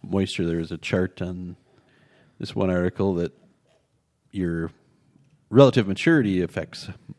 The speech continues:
moisture at black layer formation too.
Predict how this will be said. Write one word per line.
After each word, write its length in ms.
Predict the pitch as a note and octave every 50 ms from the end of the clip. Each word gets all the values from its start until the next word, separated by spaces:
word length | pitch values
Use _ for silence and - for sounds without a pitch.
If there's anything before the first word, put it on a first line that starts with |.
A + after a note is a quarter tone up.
| _ _ _ -
moisture 720 | G2+ F#2+ F#2+ F#2 - - - F2 F2 F2 E2+ E2+ F2 - _ _ _ - -
at 180 | F#2 - -
black 280 | - F#2 F2+ - - -
layer 200 | D2+ D#2 D#2 E2
formation 580 | - - F2 E2 D#2+ E2 D#2 D#2 - - D2 -
too. 320 | - A#2 G#2+ E2+ C#2+ -